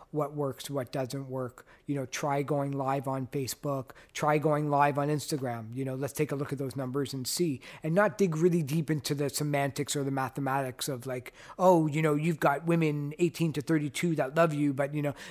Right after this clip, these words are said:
I don't do any of that. It's just like, "How do you feel about that? How do you feel about your audience?" and all that stuff. So there, there's artists that, that I can't go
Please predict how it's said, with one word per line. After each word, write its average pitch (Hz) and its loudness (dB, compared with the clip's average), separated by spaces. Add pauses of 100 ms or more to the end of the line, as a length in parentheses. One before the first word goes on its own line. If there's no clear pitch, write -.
I 160 2
don't 160 2
do 151 4
any 135 0
of 120 -4
that. 120 -8
It's 120 -6
just 143 -4
like, 139 -4
"How 120 -2
do 156 2
you 156 2
feel 156 0
about 135 -4
that? 135 -4
How 110 -6
do 139 -4
you 127 -6
feel 143 -6
about 135 -6
your 131 -6
audience?" 127 -4
and 139 -6
all 127 -8
that 131 -8
stuff. 127 -8 (280)
So 180 6
there, 208 10
there's 202 6
artists 170 6
that, 139 0 (320)
that 147 0 (180)
I 151 6
can't 160 0
go 151 4